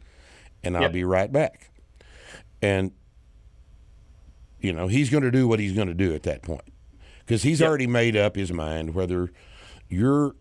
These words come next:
Speaker 1: course of act, whether your speed or your reactions to him have decided to give you a ticket. And,
Speaker 2: Oh, yeah.
Speaker 1: uh,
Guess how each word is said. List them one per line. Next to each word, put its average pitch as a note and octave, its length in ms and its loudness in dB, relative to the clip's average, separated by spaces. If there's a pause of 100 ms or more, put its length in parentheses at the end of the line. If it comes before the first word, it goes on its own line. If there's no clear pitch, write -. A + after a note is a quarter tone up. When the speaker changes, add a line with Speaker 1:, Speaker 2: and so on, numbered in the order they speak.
(140)
Speaker 1:
course A#2 400 -2 (120)
of G2 140 -2
act, F2+ 340 -2
whether E2 280 -4
your C#2+ 200 -10
speed B2+ 640 -2 (380)
or G2 160 0
your F#2+ 220 -2
reactions A#2+ 840 0
to F#2+ 140 -4
him D#2+ 540 -6
have D2+ 160 -10
decided F2+ 580 -4
to E2 80 -10
give E2+ 260 -4
you D#2+ 120 -4
a C#2 40 -10
ticket. - 360 -8 (1400)
And, D#2 500 -4
Speaker 2:
Oh, D2 80 -2
yeah. D2+ 60 -2
Speaker 1:
uh, D2+ 140 -8